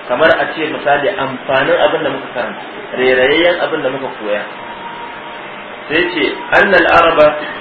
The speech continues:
lam ya'budu al-asnama li i'tiqadi annaha khalaqat." Asali su Larabawa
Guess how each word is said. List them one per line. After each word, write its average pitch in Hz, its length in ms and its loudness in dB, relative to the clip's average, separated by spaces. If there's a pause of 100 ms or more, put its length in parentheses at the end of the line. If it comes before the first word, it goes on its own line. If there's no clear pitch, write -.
(140)
lam 175 260 4
ya'budu 185 500 4
al-asnama 143 760 2 (120)
li 123 160 -6
i'tiqadi 156 600 0
annaha 147 560 4
khalaqat." 131 440 2 (1500)
Asali 196 420 4
su 180 180 2
Larabawa 165 640 6